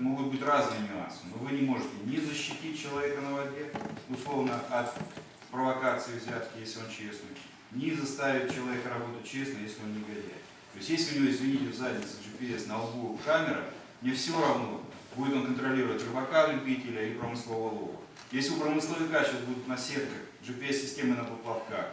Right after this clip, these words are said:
вышли на камеру, посмотрели на карту, она в электронном виде все отображается. О чем мы говорим? Что мы хотим, э, сделать? Поменять рыло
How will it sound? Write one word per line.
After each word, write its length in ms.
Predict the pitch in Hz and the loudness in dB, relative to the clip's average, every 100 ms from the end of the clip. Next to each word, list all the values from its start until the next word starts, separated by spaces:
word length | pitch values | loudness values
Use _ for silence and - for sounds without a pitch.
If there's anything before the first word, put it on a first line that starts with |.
| - - | -8 -12
вышли 300 | 127 165 - | 0 2 4
на 140 | 131 123 | 2 0
камеру, 320 | - - 98 | 0 -2 -2
посмотрели 640 | - - 131 143 170 - | -4 -2 -2 0 0 0
на 360 | 104 107 104 - - - | 0 0 -2 -4 -12 -4
карту, 320 | 139 - - - - - | 0 0 -2 -8 -12 -4
она 140 | 127 | 0
в 80 | 139 | 2
электронном 400 | 147 160 151 151 | 2 2 4 6
виде 180 | 156 - | 6 2
все 160 | - | 0
отображается. 680 | 131 120 117 113 110 - - | -2 0 0 0 -2 -4 -4
О 40 | |
чем 240 | - 165 151 | 0 2 4
мы 80 | 147 | 4
говорим? 360 | 139 123 110 - - - - | 4 2 -2 -6 -12 -12 -6
Что 120 | 165 | 2
мы 120 | 175 160 | 4 4
хотим, 460 | 147 139 135 - 110 | 2 2 0 0 -6
э, 100 | 110 | -8
сделать? 380 | 127 117 90 - | -2 0 0 -2
Поменять 360 | 123 143 156 165 | 0 4 2 2
рыло 340 | 165 156 143 | 0 2 0